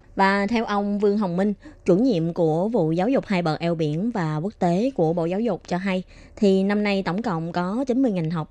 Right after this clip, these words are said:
có thể thi tuyển và có thêm ngành bán dẫn mới này, hay động lực học vượt rắn này,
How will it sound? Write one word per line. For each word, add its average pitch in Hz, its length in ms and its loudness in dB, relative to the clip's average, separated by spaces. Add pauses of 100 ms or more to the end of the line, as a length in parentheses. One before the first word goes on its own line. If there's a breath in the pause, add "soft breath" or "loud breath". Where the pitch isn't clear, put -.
có 226 120 -2
thể 170 260 0
thi 185 180 0
tuyển 175 320 2 (520 soft breath)
và 170 300 4
có 220 100 -2
thêm 180 300 0
ngành 151 260 -2
bán 202 160 -2
dẫn 170 140 -2
mới 180 220 -2
này, 185 220 -2 (180 soft breath)
hay 165 260 0
động 156 160 -2
lực 160 140 -6
học 170 180 -4
vượt 165 160 -8
rắn 180 280 -2
này, 202 160 -2